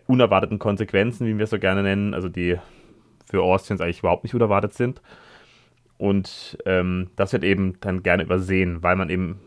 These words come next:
oft auch so sehr kurzfristig Sachen einfach beobachtet und dann die direkten, äh, Zusammenhänge, dass wenn jetzt irgendein Wert hochgeht, dann guckt man dann, ob der andere Wert auch hoch oder runter geht, den man,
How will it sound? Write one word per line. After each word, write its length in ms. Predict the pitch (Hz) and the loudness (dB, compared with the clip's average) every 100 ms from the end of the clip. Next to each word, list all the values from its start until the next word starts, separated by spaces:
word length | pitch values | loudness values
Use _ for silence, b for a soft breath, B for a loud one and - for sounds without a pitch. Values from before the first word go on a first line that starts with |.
| - | -8
oft 220 | - 110 - | -4 -4 -4
auch 120 | 95 | -8
so 280 | - 98 95 | -2 -2 -2
sehr 220 | - 95 | -2 -2
kurzfristig 760 | - 120 117 - - 87 - | 2 4 4 -2 -8 -8 -6
Sachen 220 | - 85 80 | -4 -2 -2
einfach 200 | 95 90 | -4 -4
beobachtet 340 | 87 87 92 | -2 -2 -2
und 60 | 87 | -4
dann 80 | 90 | -4
die 100 | 87 | -4
direkten, 720 | 90 80 - _ 92 87 87 b b b _ | -2 -2 -6 _ -6 -4 -6 b b b _
äh, 220 | - 87 | -4 -4
Zusammenhänge, 500 | - 98 87 92 90 | -2 -2 0 0 -2
dass 160 | 87 - | -2 -2
wenn 80 | |
jetzt 120 | 92 95 | -4 -4
irgendein 280 | 95 90 | -2 -2
Wert 220 | 92 85 - | 0 0 -2
hochgeht, 300 | 98 - 95 | -4 -2 -2
dann 280 | 92 92 90 b b | -2 -4 -8 b b
guckt 220 | - - | -14 -8
man 140 | - 95 | -4 -2
dann, 200 | 92 92 B B B | -2 -4 B B B
ob 180 | - - | -8 0
der 120 | 98 | 2
andere 320 | 92 104 104 | 4 4 4
Wert 140 | 98 - | 2 4
auch 220 | 101 101 | 2 2
hoch 160 | 107 101 | 0 2
oder 80 | |
runter 280 | 98 104 101 | 0 2 0
geht, 380 | 98 92 87 - | 2 0 -2 -6
den 100 | 98 | -6
man, 160 | 90 | -4